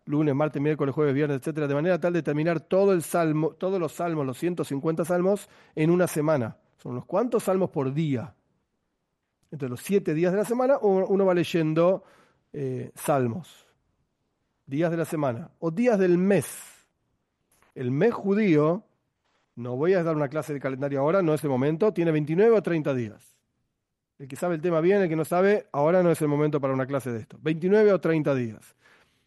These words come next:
Entonces hay una división de los Tehilim, de los Salmos, en veintinueve o treinta porciones. Cuando el mes tiene veintinueve días,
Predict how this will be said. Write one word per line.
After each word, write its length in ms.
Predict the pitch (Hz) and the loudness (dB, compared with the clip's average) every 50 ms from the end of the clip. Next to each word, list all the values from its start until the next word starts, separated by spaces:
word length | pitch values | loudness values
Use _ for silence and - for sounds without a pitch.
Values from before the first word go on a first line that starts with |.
| _ _ | _ _
Entonces 280 | - 156 147 165 156 131 | -6 -2 0 0 0 2
hay 80 | 151 156 | 2 2
una 120 | 151 147 | 2 0
división 540 | 139 143 143 143 139 - - - 208 208 202 | 0 0 -2 -4 -6 -6 0 2 4 4 4
de 60 | 180 | 4
los 120 | 160 160 156 | 2 2 2
Tehilim, 380 | - 220 240 247 226 196 185 | 2 2 2 4 2 2 2
de 60 | 185 190 | 4 2
los 140 | 208 196 | 2 2
Salmos, 520 | - 240 226 214 214 220 240 233 - - - _ _ _ | 2 2 4 4 6 4 4 2 0 -6 -20 _ _ _
en 200 | - 185 175 170 | 0 0 2 2
veintinueve 640 | 151 175 180 185 151 208 214 233 233 226 220 233 240 233 | 2 2 2 2 0 2 4 4 6 6 6 4 4 2
o 100 | 196 185 | 0 -2
treinta 340 | - - 196 190 185 175 170 | 0 2 2 2 2 2 0
porciones. 580 | 143 160 143 - - 135 120 113 113 101 104 - | 0 -2 -2 -2 -2 -2 -2 -2 -4 -8 -12 -10
Cuando 260 | - 180 185 208 226 | -4 -2 2 2 2
el 60 | 233 | 4
mes 200 | 247 277 254 - | 4 4 2 2
tiene 240 | - 165 160 165 160 | 0 0 2 2 2
veintinueve 580 | 160 160 165 156 160 160 160 160 170 170 165 156 | 2 0 -2 -2 -2 0 2 4 4 4 4 4
días, 720 | 160 170 165 160 156 156 156 151 147 - - - _ | 4 4 4 4 4 2 0 -2 -4 -10 -18 -20 _